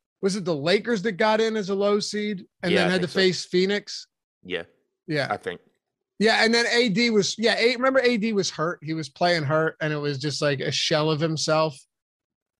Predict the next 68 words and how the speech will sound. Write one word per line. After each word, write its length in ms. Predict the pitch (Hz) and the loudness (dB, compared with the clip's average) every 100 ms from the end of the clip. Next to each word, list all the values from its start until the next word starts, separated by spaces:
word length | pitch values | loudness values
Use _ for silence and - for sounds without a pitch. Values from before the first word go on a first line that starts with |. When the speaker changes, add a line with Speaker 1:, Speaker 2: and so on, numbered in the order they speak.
| _ | _
Speaker 1:
But 160 | 135 185 | -2 2
I 120 | 185 | 4
think, 280 | 202 247 160 - | 4 4 0 -6
I 100 | 185 | -2
think 160 | 180 226 | 0 2
the 60 | |
Lakers 420 | 185 190 175 160 135 | 2 2 2 -2 -2
won 240 | 160 170 | -2 -2
that 180 | 151 135 | -4 -6
first 320 | - 143 135 | -6 -8 -6
game. 280 | 151 143 - - | -4 -4 -4 -12
I 80 | 131 | -4
thought 200 | 208 233 | -2 2
they 80 | 180 | 2
won 180 | 156 | 0
it 80 | 135 | -4
handily. 460 | 131 147 135 131 - | -4 -4 -4 -6 -12
I 60 | 139 | -8
can't 220 | - 135 | -6 -6
remember. 280 | 135 - - _ | -10 -16 -20 _
Anyway, 380 | 202 175 131 127 - | 0 0 0 -4 -6
besides 380 | 156 170 156 139 | -2 0 2 0
Speaker 2:
I 20 | |
think 140 | 151 | -2
Speaker 1:
the 80 | 147 | -2
Speaker 2:
they 40 | |
Speaker 1:
point, 100 | 151 | -2
Speaker 2:
did. 20 | 175 | -4
I 40 | |
Speaker 1:
let's 140 | 160 | -4
Speaker 2:
don't 80 | 92 | -8
remember. 240 | - 98 - _ _ _ _ _ _ - | -14 -20 -20 _ _ _ _ _ _ -4
Speaker 1:
I, 160 | 185 208 | 0 2
I 40 | |
think 180 | 262 285 | 2 4
they 120 | 202 | 2
did. 300 | 139 165 - 160 | 2 -2 -2 0
Let's, 240 | 208 - | 0 0
'cause 180 | 226 190 | 0 2
there 100 | 254 | 6
were 60 | |
a 60 | 233 | 6
lot 200 | 214 196 | 4 2
of 80 | 147 | 0
pe-, 180 | 180 175 | -2 0
you 80 | |
know, 100 | 175 | -2
Lakers 340 | 160 165 160 143 | -2 -4 -6 -6
fans 300 | 151 147 147 | -4 -2 0
out 180 | 143 143 | -2 -2
there 160 | 139 | -6
like, 200 | 143 143 | -2 -2
"Oh, 180 | 180 196 | 0 2
if 80 | 165 | 2
A 140 | 180 | 2
D 180 | 175 180 | 2 2
was 160 | 160 147 | 0 0
healthy, 320 | 165 151 151 | 2 0 -2
they 140 | 147 | -4
win 260 | 139 143 139 | -4 -4 -2
that." 240 | 139 139 - 123 | -2 -4 -6 -10
Who 100 | 131 | -8
knows? 120 | 131 | -6
Speaker 2:
Including 420 | 104 - 104 92 | -4 0 0 0
Anthony 240 | 90 90 87 | -4 -6 -4
Davis 320 | 87 90 - | -4 -6 -14
this 180 | - | -18
year. 120 | 104 | -18